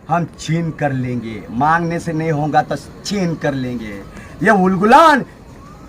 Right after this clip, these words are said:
ये उलगुलान बिरसा मुंडा टंट्या मामा ने शुरू किया था, ये उलगुलान अब जारी हुआ है। मैं जेएस महाराष्ट्र प्रदेश अध्यक्ष संदीप तोटे, मैं समर्थन के लिए, हर मोड़ के लिए कभी भी हमारे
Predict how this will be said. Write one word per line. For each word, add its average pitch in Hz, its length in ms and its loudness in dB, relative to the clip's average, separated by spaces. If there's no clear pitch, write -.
ये 220 140 6
उलगुलान 233 640 6
बिरसा 240 380 2
मुंडा 240 260 2
टंट्या 220 380 0
मामा 208 240 2
ने 202 100 0
शुरू 190 240 -2
किया 196 280 2
था, 262 260 6
ये 214 140 2
उलगुलान 185 500 2
अब 160 240 -2
जारी 202 260 6
हुआ 170 280 2
है। 147 220 0
मैं 220 160 2
जेएस 226 440 4
महाराष्ट्र 208 400 0
प्रदेश 190 400 -4
अध्यक्ष 175 380 -4
संदीप 170 400 -6
तोटे, 214 320 2
मैं 180 120 0
समर्थन 196 540 2
के 190 120 -4
लिए, 185 300 0
हर 285 240 6
मोड़ 240 260 6
के 240 120 -6
लिए 208 300 0
कभी 208 200 2
भी 247 120 4
हमारे 214 480 4